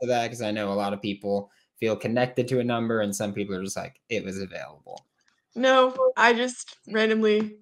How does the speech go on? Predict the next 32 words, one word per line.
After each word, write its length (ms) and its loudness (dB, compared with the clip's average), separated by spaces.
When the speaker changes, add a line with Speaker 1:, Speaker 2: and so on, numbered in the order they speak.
Speaker 2:
got 200 2
twenty-two. 600 -2
My 140 6
whole 160 2
life, 240 2
I 120 4
was 140 8
always 420 4
thirty-three, 720 0
um, 220 4
but 80 -4
then 140 2
coming 240 0
here, 140 -2
I 100 2
was 120 -4
twenty-two, 560 -4
and 260 -6
I 100 4
like 220 4
it. 120 4
I, 160 12
I 120 12
like 260 10
the, 540 8
the 80 6
double-digit 600 2
numbers, 300 -4
like, 120 -12
the 80 -12
same 220 -8
number, 380 -4